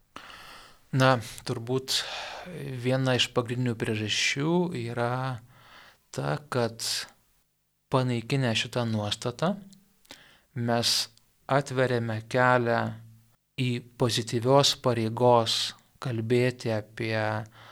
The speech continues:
įvairias šeimos sampratas atvėrimui švietimo sistemoje, o toks kalbėjimas iš tikrųjų jisai klaidins, a, vaikus,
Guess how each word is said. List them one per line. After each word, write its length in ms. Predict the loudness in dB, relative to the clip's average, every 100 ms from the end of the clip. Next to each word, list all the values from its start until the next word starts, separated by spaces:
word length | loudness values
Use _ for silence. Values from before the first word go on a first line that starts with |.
| -20 -20 -20 _ _
įvairias 840 | -4 -2 0 2 4 4 4 2 -4 -12 _
šeimos 920 | _ -6 -2 -2 2 2 2 2 0 -4 _ _ _ _ -20 -20 -20 _
sampratas 800 | -2 2 2 2 0 0 -2 -4
atvėrimui 800 | -4 -6 -2 0 2 2 2 0
švietimo 520 | -2 -2 -2 0 0 0
sistemoje, 840 | 0 -2 -2 -4 -4 -4 -2 -2 -6 -20 -20 -20 -20 -20 -20 0
o 100 | 0
toks 240 | 6 6 6
kalbėjimas 920 | 2 2 4 4 4 2 2 0 -2 -4
iš 140 | -6
tikrųjų 840 | -6 -4 -2 0 0 0 2 0 -2 -12 _ _ _ _ _ _ _
jisai 840 | -6 2 4 4 2 2 0 -2 -10 _ _ _
klaidins, 840 | 0 2 2 4 4 4 0 -2 -4 -14 _ _ _ _ _ _ -6
a, 460 | -2 0 0 -2 -4
vaikus, 640 | -6 -4 0 2 2 -2